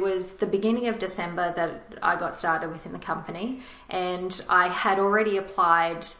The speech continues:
the, about two months prior, um, to a couple of different hospitals for a midwifery position.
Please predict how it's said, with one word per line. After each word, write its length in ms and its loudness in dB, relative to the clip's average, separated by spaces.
the, 200 -6
about 260 0
two 200 -2
months 340 -2
prior, 520 4
um, 260 0
to 100 -2
a 40 -2
couple 260 -2
of 40 -4
different 280 -6
hospitals 640 -2
for 260 -2
a 80 -6
midwifery 500 -6
position. 480 -8